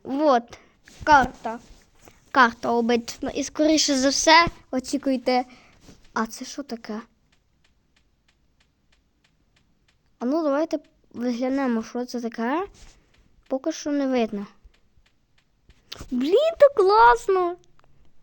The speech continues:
Ех, я не знаю, як це описати, таку красоту. Ну, скоріше за все,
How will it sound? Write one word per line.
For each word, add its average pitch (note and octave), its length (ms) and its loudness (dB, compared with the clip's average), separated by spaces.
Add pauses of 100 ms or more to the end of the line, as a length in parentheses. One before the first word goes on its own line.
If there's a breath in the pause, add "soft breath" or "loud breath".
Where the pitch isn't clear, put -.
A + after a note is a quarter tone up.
(2250)
Ех, B3 80 0 (840 loud breath)
я A#3+ 360 0
не C4+ 160 2
знаю, C4 720 2 (100)
як C#4 360 0
це C4 120 -2
описати, B3 720 -2
таку B3+ 300 -4
красоту. C4 680 0 (1400)
Ну, C4+ 140 2
скоріше C#4+ 580 0
за C4 80 -2
все, D#4+ 360 4